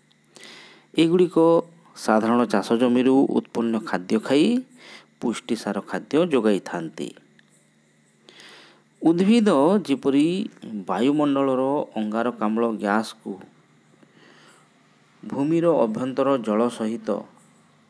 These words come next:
ପତ୍ର ଉପରେ ସଂଯୁକ୍ତ କରାଇ ଶ୍ୱେତସାର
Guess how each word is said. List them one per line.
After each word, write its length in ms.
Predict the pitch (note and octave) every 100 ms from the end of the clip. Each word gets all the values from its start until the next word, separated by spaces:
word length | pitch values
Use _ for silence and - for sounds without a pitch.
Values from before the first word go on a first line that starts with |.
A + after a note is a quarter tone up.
| _ _ _ -
ପତ୍ର 300 | A2+ - C3 C#3
ଉପରେ 400 | A2+ - A2+ A#2+
ସଂଯୁକ୍ତ 520 | A2 F#2+ F#2+ G#2+ - A2+
କରାଇ 440 | G#2+ G2+ F#2 G2+ E2+ - _ _ _ _ _ - _ _
ଶ୍ୱେତସାର 680 | - A2+ A2+ - D#3+ D#3